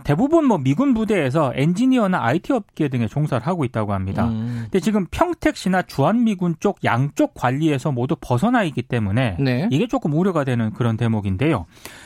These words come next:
Speaker 1: 주한미군 같은 경우에는 미군이라든가 군무원 관리는 잘 하고 있는데
Speaker 2: 네.
Speaker 1: 이 외국인 계약직 직원은 확진자가 발생하면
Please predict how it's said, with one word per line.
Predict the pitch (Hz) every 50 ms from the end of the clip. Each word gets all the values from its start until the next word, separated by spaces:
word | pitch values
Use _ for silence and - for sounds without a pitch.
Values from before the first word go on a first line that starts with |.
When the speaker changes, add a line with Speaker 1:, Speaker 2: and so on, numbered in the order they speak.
| - - -
Speaker 1:
주한미군 | - - 170 233 294 311 311 262 262 254
같은 | 240 233 226 233 220
경우에는 | 202 196 185 180 180 170 151 135 143 175 196 208 214 220 - - - - - _
미군이라든가 | - 123 139 160 160 214 262 285 302 285 285 254 196 190 175 175 160
군무원 | - - - 151 170 233 302 320 330 320 285 247 196
관리는 | 151 - 127 123 131 139 135 131 113
잘 | - - 143
하고 | 117 - - 233 233 233 208
있는데 | 156 123 113 98 95 92 131 131 101 82 82
Speaker 2:
네. | 120 117 107 107 160 240 - - - _ -
Speaker 1:
이 | - 180 156
외국인 | 123 110 120 139 156 247 262 330 339 330 302
계약직 | 220 196 190 190 - - - 208 196 - -
직원은 | - 160 151 151 131 117 160 160 123 90 - _ _ _
확진자가 | - - - - - 311 302 277 247 214 202
발생하면 | 160 147 139 127 - 160 143 135 123 117 127 165 185 202